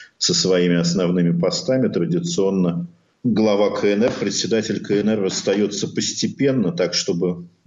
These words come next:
происходил контролируемый транзит власти. И Си Цзиньпин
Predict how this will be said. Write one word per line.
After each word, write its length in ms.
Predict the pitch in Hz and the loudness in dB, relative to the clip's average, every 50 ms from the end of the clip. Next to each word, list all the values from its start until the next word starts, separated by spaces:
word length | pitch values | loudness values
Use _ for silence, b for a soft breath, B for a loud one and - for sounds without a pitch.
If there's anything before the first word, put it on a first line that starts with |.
| - - 113 - | -10 -6 -4 -2
происходил 760 | - 95 92 90 87 - - - 101 95 90 104 104 95 101 98 | 0 2 2 2 0 -2 -2 0 0 0 0 0 0 -2 -2 -2
контролируемый 840 | - 92 87 85 98 104 101 101 101 92 80 80 78 78 78 78 78 | -2 -2 0 0 2 2 2 2 2 0 0 0 0 0 0 -2 -2
транзит 520 | - 87 87 87 85 82 82 82 78 80 | -2 0 0 2 2 2 0 -2 -2 -4
власти. 600 | 80 85 85 80 76 80 - - - - - - - _ _ _ _ _ _ _ - | -4 -2 0 0 0 -2 -4 -8 -8 -10 -10 -10 -14 _ _ _ _ _ _ _ -4
И 600 | - 104 98 95 98 92 90 87 87 85 85 85 | -2 0 0 2 2 2 2 4 4 4 4 2
Си 260 | 85 - - 127 135 | 2 2 2 0 0
Цзиньпин 640 | 147 175 196 185 170 185 190 190 190 185 - - - | 2 2 2 2 2 2 2 0 0 -2 -4 -6 -10